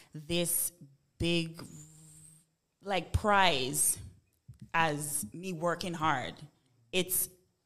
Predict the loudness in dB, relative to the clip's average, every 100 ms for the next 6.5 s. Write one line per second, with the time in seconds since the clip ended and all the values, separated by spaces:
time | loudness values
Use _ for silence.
0 | -8 0 2 2 0 0 2 2 2 0
1 | 0 0 2 2 0 -4 -4 -2 -2 0
2 | 0 -2 -6 -4 -4 0 0 2 0 0
3 | -2 -4 -2 -2 -2 -2 0 -2 -2 -4
4 | -2 -2 -4 -4 -2 -2 -2 0 2 4
5 | 2 0 -2 -14 -10 -6 -2 0 2 2
6 | 0 0 -2 -2 -4